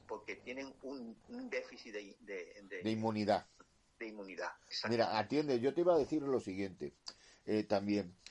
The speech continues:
Speaker 2: Siempre hemos estado hablando de la nueva normalidad y de, de cuando termine esto. ¿Tú crees que va a haber personas que nunca van a llegar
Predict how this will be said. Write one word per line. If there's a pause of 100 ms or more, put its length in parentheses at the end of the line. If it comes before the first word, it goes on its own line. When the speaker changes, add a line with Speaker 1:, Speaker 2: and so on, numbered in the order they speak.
(240)
Speaker 2:
Siempre
hemos
estado
hablando
de
la
nueva
normalidad
y
de,
de
cuando
termine
esto. (300)
¿Tú
crees
que
va
a
haber (880)
personas (580)
que
nunca
van
a
llegar